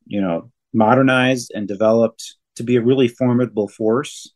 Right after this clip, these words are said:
I mean, Indian country stood up to the state of Texas and won in this case.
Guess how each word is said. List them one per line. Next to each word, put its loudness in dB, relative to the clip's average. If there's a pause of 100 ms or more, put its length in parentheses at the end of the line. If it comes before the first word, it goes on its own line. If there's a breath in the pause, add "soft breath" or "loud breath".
(120)
I -6
mean, -2
Indian -2
country -4
stood -2
up 0
to -8
the -6
state -6
of -10
Texas -6
and -6
won -8 (200)
in -8
this -4
case. -6